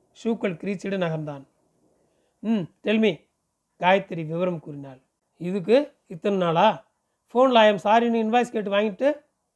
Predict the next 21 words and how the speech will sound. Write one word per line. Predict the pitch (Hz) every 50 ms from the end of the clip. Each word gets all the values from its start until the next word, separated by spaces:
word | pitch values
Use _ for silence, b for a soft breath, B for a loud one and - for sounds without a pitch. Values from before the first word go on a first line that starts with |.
| _ _ _
இப்போ | - 214 190 - 247 269 294 285 -
இதுக்கு | - 208 214 214 208
நல்ல | 202 208 240 254
நாள் | 254 220 185
பார்த்துருக்காருக்கும். | 175 190 196 185 190 180 185 175 170 160 - 208 214 190 147 - _ _ _ _ _ _ _ _ _
உடனே | - 190 190 220 240 269
டெபிட் | 247 214 220 226 254
நோட்டு | 220 247 233 190 190
கேட்க | 226 220 214 226
வேண்டியதானே?" | 220 208 208 202 202 214 233 220 180 147 - _ _ _ _ _ _ _ _ _ _ _ _ _ _ _
"உசந்த | 160 165 - - 220 226 247 233
தத்தி | 180 165 196 202 196 - 254 208 - _ _
உங்க | - 175 180 165
காந்திலால்." | 180 185 196 190 185 170 165 156 147 - _ _ _ _ _ _ _ _ _ _ _ _ _ _ _ _ _ _ _ _ _ _
காயத்ரி | - 170 185 202 185 - 185 170
பேசாமல் | - - 165 175 - 196 185 180 185 170
இருந்தாள். | 156 143 143 139 139 135 131 _ _ _ _ _ _ _ _ _ _ _ _ _ -
"உங்களுக்கு | 185 214 220 202 220
எந்த | 220 240 240
ஊரு?" | 233 190 165 143 - _ _ _ _ _ _ _ _ _ _ _ _ _ _ _ _ _ _ _ -
"மன்னார்குடி." | 151 156 170 190 190 180 160 160 147 139 -